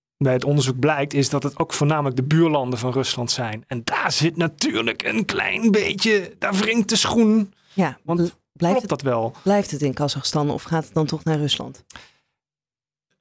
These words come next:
Speaker 1: Lang verhaal kort, eh, dat weet ik natuurlijk niet. Ik ben
Speaker 2: Nee.
Speaker 1: niet in Kazachstan op de grond geweest. Maar, eh, sanctie-experts die heel veel van dit soort verzoeken krijgen van Nederlandse ondernemers met de vraag, "Kan ik wel naar Kazachstan exporteren?"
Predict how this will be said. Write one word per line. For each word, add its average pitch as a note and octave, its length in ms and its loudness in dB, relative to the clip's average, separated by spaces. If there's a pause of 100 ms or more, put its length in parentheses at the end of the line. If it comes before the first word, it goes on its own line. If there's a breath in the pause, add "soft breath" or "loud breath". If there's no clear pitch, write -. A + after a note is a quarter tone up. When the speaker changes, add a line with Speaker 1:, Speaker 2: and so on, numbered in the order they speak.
Speaker 1:
Lang D3+ 300 4
verhaal D3 280 4
kort, F3 480 0
eh, E3 120 2
dat D3 100 0
weet C3 200 0
ik D3 100 -2
natuurlijk E3+ 360 2
niet. F#3 180 2
Ik E3 120 0
ben C#3 60 -2
Speaker 2:
Nee. C#3+ 80 2
Speaker 1:
niet D#3+ 120 0
in D3+ 80 -2
Kazachstan D3+ 460 -2
op C#3 140 -2
de C3+ 60 0
grond D3+ 240 0
geweest. E3+ 480 0
Maar, D3 400 0
eh, C#3 840 2
sanctie-experts D3 920 0
die C#3 140 2
heel D3+ 140 4
veel C#3+ 100 0
van C3 140 0
dit C3+ 120 2
soort - 180 -4
verzoeken C#3+ 340 -2
krijgen C#3+ 480 -2 (720 loud breath)
van E3 240 2
Nederlandse C#3 400 2
ondernemers C3+ 540 2
met C3+ 100 0
de C3+ 60 -2
vraag, A#2+ 320 0
"Kan C#3 220 -2
ik A#2+ 160 -4
wel B2+ 180 0
naar A#2 140 -2
Kazachstan C#3+ 520 -2
exporteren?" C3 720 0